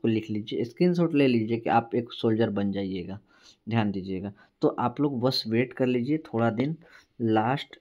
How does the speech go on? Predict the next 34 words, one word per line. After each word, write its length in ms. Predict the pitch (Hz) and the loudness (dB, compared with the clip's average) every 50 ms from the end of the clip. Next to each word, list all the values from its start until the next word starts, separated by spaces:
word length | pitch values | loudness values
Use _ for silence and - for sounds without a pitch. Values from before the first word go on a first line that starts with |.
| _ _ | _ _
अक्टूबर 480 | 107 107 - - 117 113 110 123 131 131 | -8 -8 -4 -2 -2 0 2 0 0 0
में 200 | 135 160 - - - | -2 -4 -6 -6 -8
आपका, 380 | 117 117 - - - 160 175 180 - - _ _ _ _ _ _ _ | -8 -8 -8 -8 -8 -8 -8 -8 -10 -18 _ _ _ _ _ _ _
लास्ट 440 | 110 107 110 113 127 135 - - 95 | -2 0 2 2 2 0 -2 -6 -8
अक्टूबर 480 | 101 - _ - 120 113 120 131 - - - _ _ _ _ _ _ _ _ _ _ | -10 -8 _ -2 0 2 2 2 0 -2 -10 _ _ _ _ _ _ _ _ _ _
में 180 | 98 113 120 | 0 0 2
आपका 340 | 113 113 110 - - 180 196 180 | 2 0 -2 -2 -6 -6 -6 -6
रिजल्ट 460 | 156 123 117 117 110 107 104 104 101 | -6 -2 0 2 2 2 2 0 -2
आने 200 | 101 104 104 104 | -2 -2 -2 -2
वाला 260 | 104 101 101 104 101 107 | -4 -4 -4 -4 -6 -6
है, 80 | 107 - _ - - - _ _ | -8 -12 _ -20 -20 -20 _ _
ठीक 140 | - 175 175 | 2 2 4
है 80 | 180 175 | 4 0
ना। 160 | 277 170 - - | 0 -2 -2 2
अभी 200 | - 139 147 175 180 | 2 4 4 4 4
देखिए 360 | 170 160 160 - 123 110 - - - - | 4 2 2 4 0 0 0 -2 -6 -6
हम 220 | 120 131 127 135 | -2 0 2 4
लोग 140 | 147 156 156 | 4 2 4
का 60 | 165 | 2
प्र-, 420 | 160 165 165 - 135 - - - 131 | 0 -2 2 0 0 0 0 -4 -6
साथ 300 | 131 - 135 131 131 - | -2 2 2 2 2 2
आप 140 | 135 120 117 | 0 0 0
जुड़कर 320 | 120 123 123 117 120 139 | 0 0 0 0 0 -2
पढ़ाई 320 | 135 - - 117 117 110 113 | -2 0 0 2 2 2 2
करना 260 | 110 117 107 107 110 | 0 0 -2 -2 -2
चाहते 320 | 107 - 110 110 110 - | -2 -2 -4 -4 -2 -4
हैं 80 | 175 196 | -6 -4
तो 100 | - 147 | -2 0
हम 140 | 135 123 120 | 2 2 2
लोग 120 | 127 123 120 | 2 2 4
का 80 | 120 120 | 2 2
एप्लीकेशन 580 | 120 120 - 117 110 - 113 110 - 123 120 117 | 2 2 0 -2 0 0 -4 -4 -2 -2 0 0
भी 100 | 117 117 | 0 -2
है, 100 | 131 | -4